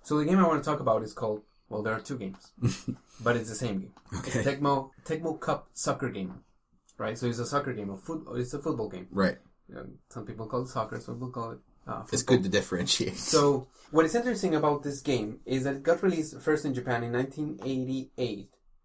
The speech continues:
Speaker 1: as Captain Tsubasa.
Speaker 2: Captain Tsubasa.
Speaker 1: Now, Captain Tsubasa is a, is a really good, well, it was very popular in Mexico. So, but they never released that game for the N E S in North America. So they, they did something similar to Dragon Power.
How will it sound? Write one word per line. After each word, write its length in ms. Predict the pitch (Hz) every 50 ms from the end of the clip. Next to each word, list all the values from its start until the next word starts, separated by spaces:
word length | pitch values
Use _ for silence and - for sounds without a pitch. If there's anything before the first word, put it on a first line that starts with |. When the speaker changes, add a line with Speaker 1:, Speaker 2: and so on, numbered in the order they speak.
| _ _ _ -
Speaker 1:
as 220 | 131 123 120 - -
Captain 400 | - 143 131 - - 139 127 123
Tsubasa. 480 | - 131 117 113 104 - - - - - _ _ _ _ _ -
Speaker 2:
Captain 380 | - - 110 - - 135 127
Tsubasa. 580 | 123 - - 98 95 98 120 127 - - - -
Speaker 1:
Now, 100 | 110 107
Captain 220 | - 156 170 196 190
Tsubasa 300 | 190 185 170 160 160 165
is 160 | 160 151 165
a, 100 | 151 -
is 160 | 139 135 123 139
a 40 | 131
really 600 | 131 127 131 135 143 151 151 151 147 147 143 135
good, 380 | 135 123 131 131 131 123 127 -
well, 200 | - 131 131 -
it 200 | - 131 123 127
was 180 | 135 127 123
very 140 | 151 165 160
popular 280 | 165 160 143 135 127 120
in 60 | 117
Mexico. 500 | 123 131 139 - 131 - - - - - - _
So, 460 | - - - 151 135 127 123 - - _ _ _ _ _ -
but 160 | 143 143 143 139
they 100 | 156 156
never 220 | 156 160 160 160
released 300 | 156 147 131 123 120 123
that 200 | - 123 120 -
game 420 | - 117 110 107 104 104 107 107 - - _ - -
for 160 | - - 120
the 100 | 113 110
N 80 | 107 104
E 100 | 104 104
S 180 | 101 101 - -
in 240 | - - 113 107 101
North 160 | 101 101 -
America. 400 | 113 117 117 110 107 - 98 95 -
So 260 | - - 113 107 107
they, 360 | 107 113 117 117 113 110 - - _ _ _ _ -
they 180 | 98 117 123 131
did 180 | 127 131 127 -
something 320 | - 139 123 123 131 131
similar 300 | 123 - 131 117 117 117 -
to 120 | - 123
Dragon 320 | 110 - 127 127 123 113 101
Power. 360 | - - 104 98 - 98 -